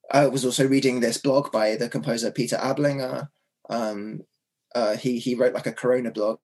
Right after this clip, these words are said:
in, like, April twenty twenty, uh, which was, yeah, like, early on in the pandemic. So in this kind of more emergency time than maybe we're experiencing right now, where,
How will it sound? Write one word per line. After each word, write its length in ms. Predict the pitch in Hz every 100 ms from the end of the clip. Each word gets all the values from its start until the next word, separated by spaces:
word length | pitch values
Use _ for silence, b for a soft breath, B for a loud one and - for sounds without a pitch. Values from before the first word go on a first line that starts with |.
| -
in, 240 | 98 98
like, 300 | 95 98 - _ -
April 380 | 110 - -
twenty 300 | - 117 104
twenty, 600 | 110 127 110 110 107 107 143 _ _ _ _ -
uh, 420 | 104 104 104 107
which 300 | 110 110 -
was, 680 | 117 - 113 - - - - _ _ _ _ _ _ _ _ _ _ _
yeah, 180 | 143 139
like, 200 | 110 110
early 240 | 139 139 131
on 120 | 123
in 60 |
the 80 | 117
pandemic. 600 | 110 110 107 104 104 101 _ -
So 480 | - 98 98 98 -
in 100 | 131
this 140 | 120 -
kind 140 | 127
of 80 | 113
more 200 | 127 117
emergency 560 | 113 113 113 104 -
time 300 | 113 110 104
than 340 | 95 98 95 143
maybe 320 | 113 101 107
we're 140 | 107 101
experiencing 560 | 98 104 104 - 104
right 180 | 98 95
now, 320 | 101 104 151
where, 420 | 120 107 104 107